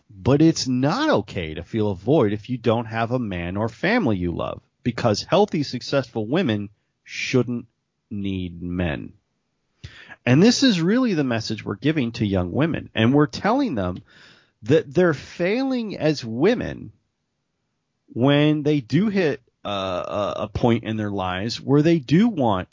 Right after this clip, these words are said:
a husband or a family, or they do want to work less and concentrate on children. We're telling them as women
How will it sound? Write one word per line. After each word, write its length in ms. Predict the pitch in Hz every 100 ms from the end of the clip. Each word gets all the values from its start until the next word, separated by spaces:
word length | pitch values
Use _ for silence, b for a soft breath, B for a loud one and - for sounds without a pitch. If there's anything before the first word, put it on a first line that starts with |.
| -
a 80 | 95
husband 580 | 92 110 87 - 73 -
or 220 | - 104
a 60 | 95
family, 720 | - 104 101 98 95 85 -
or 200 | - 104
they 120 | 110
do 240 | 117 131 185
want 240 | 202 131
to 80 | -
work 300 | 107 107 -
less 220 | 95 87
and 100 | 101
concentrate 580 | 92 95 95 156 - 101
on 140 | 90 92
children. 320 | 110 101 107
We're 120 | 180
telling 420 | - 247 294 202
them 180 | 120 120 -
as 280 | 214 233
women 600 | 165 147 240 277 101 80